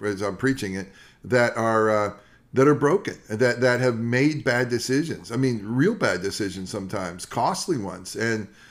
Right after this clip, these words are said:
you, sometimes, uh, you wonder, "Man, am, am I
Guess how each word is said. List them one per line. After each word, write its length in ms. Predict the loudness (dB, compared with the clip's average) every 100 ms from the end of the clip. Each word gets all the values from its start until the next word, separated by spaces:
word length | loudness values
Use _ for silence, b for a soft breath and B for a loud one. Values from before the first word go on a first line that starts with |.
| b b
you, 80 | -4
sometimes, 600 | 0 0 2 2 0 0
uh, 240 | 0 0 0
you 120 | 0
wonder, 560 | 0 0 2 2 0 B B B -8
"Man, 480 | -4 -2 -4 -8 -8
am, 180 | -4 -4 -2
am 160 | -2 -2
I 180 | -4